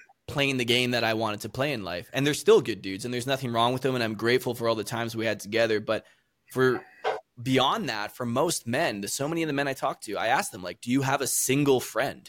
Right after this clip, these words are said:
Like, do you have a single man in your, like, dude in your life that you hang out with, that you can actually confide a little bit deeper than going for a beer or talking about sports or whatever like that?" And across the board, ninety percent of them,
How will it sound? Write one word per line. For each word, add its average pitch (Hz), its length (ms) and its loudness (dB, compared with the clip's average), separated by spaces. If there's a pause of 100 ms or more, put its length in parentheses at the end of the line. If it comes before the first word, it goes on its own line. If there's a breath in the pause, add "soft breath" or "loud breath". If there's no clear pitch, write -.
(140)
Like, 104 160 -12
do 123 80 -2
you 123 80 4
have 123 140 2
a 113 40 -2
single 135 460 2
man 117 340 0
in 113 60 -2
your, 107 160 -4 (100)
like, 107 200 -4
dude 123 220 -2
in 123 80 0
your 110 120 -2
life 107 280 0
that 101 180 -4 (320)
you 123 180 0
hang 123 240 -2
out 123 200 2
with, 120 180 -2
that 95 100 -6
you 113 100 -6
can 123 140 -4
actually 117 300 -6
confide 117 560 0
a 117 60 -2
little 117 220 -2
bit 117 200 -6
deeper 117 460 -2 (320 soft breath)
than 107 180 -2
going 113 240 2
for 113 180 -2
a 107 40 0
beer 110 340 0
or 104 180 0 (140)
talking 120 240 0
about 104 140 -4
sports 113 320 -2
or 110 40 -6
whatever 107 180 -4
like 107 140 -4
that?" 120 220 0
And 120 180 -6 (880)
across - 480 -2
the 151 120 0
board, 123 380 2
ninety 135 420 0
percent 117 340 -4
of 131 80 -2
them, 165 240 -2